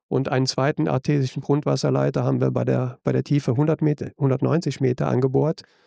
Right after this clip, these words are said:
Ich kannte diese Begrifflichkeiten und diese, äh, geologischen Dinge auch nicht. Also ge-, artesischer Grundwasserleiter heißt, dass dieser Grundwasserleiter unter Druck steht. Der hatte also einen solchen Druck, dass, äh, selbst mit Anheben des Schlauches noch siebzehn Meter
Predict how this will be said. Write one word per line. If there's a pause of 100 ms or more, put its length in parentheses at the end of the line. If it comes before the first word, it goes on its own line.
(320)
Ich
kannte
diese
Begrifflichkeiten
und
diese,
äh,
geologischen
Dinge
auch
nicht.
Also
ge-, (280)
artesischer
Grundwasserleiter
heißt, (360)
dass
dieser
Grundwasserleiter
unter
Druck
steht.
Der
hatte
also
einen
solchen
Druck,
dass,
äh, (640)
selbst
mit
Anheben
des
Schlauches
noch
siebzehn
Meter